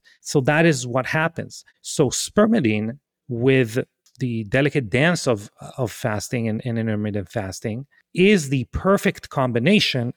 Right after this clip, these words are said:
in order to, you know, really spice up this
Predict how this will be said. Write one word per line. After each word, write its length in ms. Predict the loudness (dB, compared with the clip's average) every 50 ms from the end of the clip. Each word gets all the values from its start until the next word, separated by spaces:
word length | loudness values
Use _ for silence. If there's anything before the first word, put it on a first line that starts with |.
| _
in 200 | -2 -2 -2 -2 0 0
order 380 | 2 4 4 4 4 2 0
to, 480 | 0 -4 -2 0 2 4 4 2 2 -2 _ _ _ _ _ _ _ _ _ _ -4
you 100 | -2 0
know, 300 | 2 2 2 0 -2 -6 _ _ -10
really 440 | -8 -6 -2 0 2 2 2 2 2
spice 640 | 0 -2 -4 -4 -2 0 2 4 4 4 2 0 -4 -2
up 300 | 2 2 2 2 0 -2 -8 -8 -10 -12 _ _ _ _
this 640 | -8 0 4 6 6 6 4 0 -6 -8 -10 -14